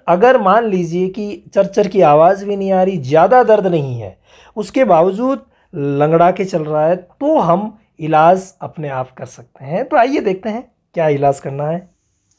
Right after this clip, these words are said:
इलाज के लिए हमें एक भगोने में पानी लेना है और उस पानी को गर्म करना है। जब वो गर्म हो रहा है उस समय हमें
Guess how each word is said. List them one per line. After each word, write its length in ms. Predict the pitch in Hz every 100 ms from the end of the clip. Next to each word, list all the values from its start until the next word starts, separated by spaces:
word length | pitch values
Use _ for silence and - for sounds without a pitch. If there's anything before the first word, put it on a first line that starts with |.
| _ -
इलाज 360 | 160 180 214 -
के 120 | 214
लिए 480 | 185 160 160 160 160 _ -
हमें 600 | 156 147 151 151 151 156 _ _ _
एक 140 | 165 151
भगोने 420 | 135 143 156 165
में 200 | 156 156
पानी 300 | 139 135 160
लेना 280 | 160 160 165
है 260 | 151 165 165 _ _ _ _ 196
और 160 | 202 208 -
उस 200 | 277 - - - _ _ -
पानी 340 | 165 185 233
को 160 | 202 247 170
गर्म 360 | 160 220 247 196
करना 300 | 147 107 101
है। 180 | - 120
जब 180 | 165 170
वो 100 | 180
गर्म 300 | 151 190 233
हो 240 | 185 170 202
रहा 200 | 214 208
है 300 | 156 156 170 _ _ -
उस 260 | 269 262 -
समय 280 | 170 202 233
हमें 340 | 180 175 220